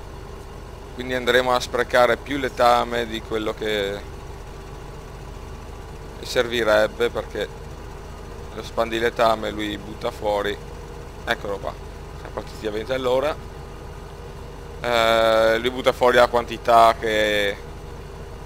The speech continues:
dovrebbe buttare senza star lì a razionarla, perché andiamo più, più piano.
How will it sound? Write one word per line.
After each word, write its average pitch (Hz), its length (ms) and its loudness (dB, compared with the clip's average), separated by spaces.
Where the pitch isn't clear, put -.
dovrebbe 110 340 2
buttare 110 720 4
senza 113 460 -6
star 113 200 -2
lì 110 220 -2
a 113 120 6
razionarla, 117 840 6
perché 117 240 0
andiamo 110 280 -2
più, - 160 -12
più - 180 -8
piano. 104 400 0